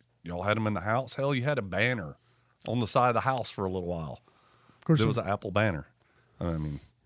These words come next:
Speaker 1: that, your dad regrets that, but, I mean,
Speaker 2: <laughs>
Speaker 1: no, it's not his fault.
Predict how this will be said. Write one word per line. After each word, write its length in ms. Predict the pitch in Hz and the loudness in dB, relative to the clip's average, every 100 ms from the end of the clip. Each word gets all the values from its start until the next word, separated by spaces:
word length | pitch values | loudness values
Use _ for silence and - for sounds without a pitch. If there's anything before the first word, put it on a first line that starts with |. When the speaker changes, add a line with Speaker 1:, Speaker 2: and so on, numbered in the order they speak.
| _ - | _ -8
Speaker 1:
that, 220 | 73 69 _ _ - | -8 -8 _ _ -16
your 80 | 78 | -10
dad 260 | 71 71 65 | -8 -8 -10
regrets 400 | 65 85 73 - | -10 -10 -10 2
that, 320 | 208 190 - - | 4 4 -2 -4
but, 180 | 131 - - | -4 -4 4
I 80 | 156 | 8
mean, 220 | 113 107 | 8 8
Speaker 2:
<laughs> 20 | 95 | 10
Speaker 1:
no, 200 | 214 104 254 | 10 8 2
it's 200 | 123 107 | -2 4
not 220 | 127 98 | 4 4
his 200 | 123 202 - | 4 4 2
fault. 280 | 80 92 | -4 -6